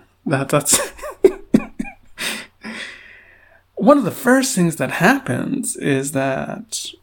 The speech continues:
um, <laughs> Lincoln Hawk takes his son to a truck stop. <laughs> And truck stops, as everybody knows,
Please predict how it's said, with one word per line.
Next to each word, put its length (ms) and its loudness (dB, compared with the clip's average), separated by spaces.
um, 640 -6
<laughs> 1600 -4
Lincoln 440 4
Hawk 560 -2
takes 280 -4
his 180 0
son 680 2
to 440 2
a 60 6
truck 260 2
stop. 520 0
<laughs> 40 -2
And 480 2
truck 280 0
stops, 340 0
as 80 -2
everybody 380 2
knows, 680 0